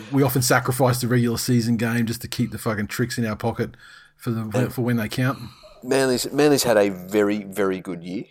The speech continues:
Speaker 2: like, an amazing year, and Tommy T is obviously the most influential single player to their team in the league, um, and, and he's doing things at the moment.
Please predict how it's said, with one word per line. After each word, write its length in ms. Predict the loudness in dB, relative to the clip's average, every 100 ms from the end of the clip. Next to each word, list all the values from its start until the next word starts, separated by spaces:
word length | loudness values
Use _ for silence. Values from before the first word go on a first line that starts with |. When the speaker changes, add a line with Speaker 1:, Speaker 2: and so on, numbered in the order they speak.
| _
Speaker 2:
like, 200 | -10 -6
an 100 | -4
amazing 600 | -4 -2 -2 -2 -6 -10 -10
year, 220 | -10 -12 _
and 180 | -14 -12
Tommy 260 | -8 -8 -6
T 400 | -8 -4 -4 -6 -12
is 220 | -10 -10 -4 -2
obviously 640 | 0 -2 -4 -2 -2 -2 -4 -6 -4
the 120 | -4
most 260 | -4 -4 -4
influential 540 | -10 -6 -6 -6 -8
single 420 | -6 -6 -4 -6 -8
player 400 | 0 0 2 -4 -10 _ _ _ _ _ _ _
to 100 | -6
their 140 | -4 -4
team 280 | -6 -8 -8
in 60 |
the 60 | -6
league, 260 | -6 -6 _ _ _ _ _ _ _ _ -12
um, 240 | -10 -8 -4
and, 300 | -4 -6 -8
and 140 | -8 -6
he's 120 | -8
doing 260 | -4 -4 -4
things 280 | -8 -8
at 60 | -12
the 60 | -6
moment. 360 | -4 -4 -8